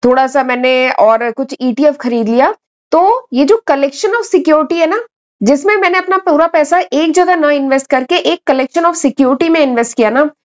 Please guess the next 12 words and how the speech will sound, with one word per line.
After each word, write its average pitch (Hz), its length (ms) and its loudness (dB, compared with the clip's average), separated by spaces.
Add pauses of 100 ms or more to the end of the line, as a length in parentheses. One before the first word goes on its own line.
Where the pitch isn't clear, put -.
(140)
इसको 294 280 0
कहा 233 220 -2
जाता 208 280 -2
है 226 140 0
पोर्टफोलियो। 180 680 -4 (340)
एक 190 100 0
बार 247 140 0
स्क्रीन 254 280 -2
को 262 120 0
क्लियर 240 240 2
करती 233 280 -2
हूँ, 370 180 2